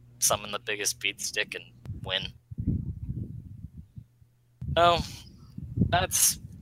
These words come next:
that's that. Uh, the only other thing I did was, as, as mentioned earlier,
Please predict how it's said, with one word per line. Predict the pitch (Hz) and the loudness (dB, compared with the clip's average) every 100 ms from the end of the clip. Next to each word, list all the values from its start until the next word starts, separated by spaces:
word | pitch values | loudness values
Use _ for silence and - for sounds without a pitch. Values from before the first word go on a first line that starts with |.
| - | -8
that's | 165 170 - | -2 0 0
that. | - 123 117 113 113 - - - - - - _ - - - - | 0 8 10 12 10 4 -12 -12 -12 -14 -20 _ -20 -20 -18 0
Uh, | 143 139 139 139 139 139 139 139 135 135 135 - - - - _ _ _ _ _ _ | 4 6 6 6 4 4 2 2 2 0 -4 -8 -20 -20 -20 _ _ _ _ _ _
the | 151 | 8
only | 180 180 | 10 10
other | 165 | 10
thing | 151 147 | 8 8
I | 139 | 8
did | 123 117 110 110 | 8 8 8 6
was, | 107 107 110 107 | 2 2 2 6
as, | 120 131 131 - - - - 120 | 8 10 8 4 4 2 -2 4
as | 143 151 | 6 6
mentioned | 160 170 165 160 - | 2 2 2 2 2
earlier, | 139 143 123 110 107 104 | 6 8 8 4 2 -2